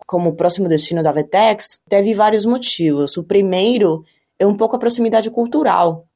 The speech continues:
entre a Vtex Brasil, que é onde a gente concentra hoje o nosso time de produto, e Portugal. Pela língua,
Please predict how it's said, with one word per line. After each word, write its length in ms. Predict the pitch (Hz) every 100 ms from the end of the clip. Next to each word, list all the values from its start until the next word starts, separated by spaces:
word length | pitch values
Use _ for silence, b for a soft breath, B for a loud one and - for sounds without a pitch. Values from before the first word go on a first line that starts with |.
| -
entre 680 | 165 165 165 165 156 151 151
a 180 | 147
Vtex 300 | 151 160 160
Brasil, 680 | 165 160 143 147 180 370 392
que 180 | - 170
é 40 | 160
onde 140 | 156
a 40 |
gente 280 | 147 151 147
concentra 600 | 160 156 - 160 170 151
hoje 320 | 143 151 147
o 40 | 143
nosso 180 | 135 147
time 220 | 160 143
de 100 | 147
produto, 540 | - 190 165 190 240
e 20 |
Portugal. 640 | 240 254 359 381 190 135 - b
Pela 180 | 220 440
língua, 440 | 349 202 160 131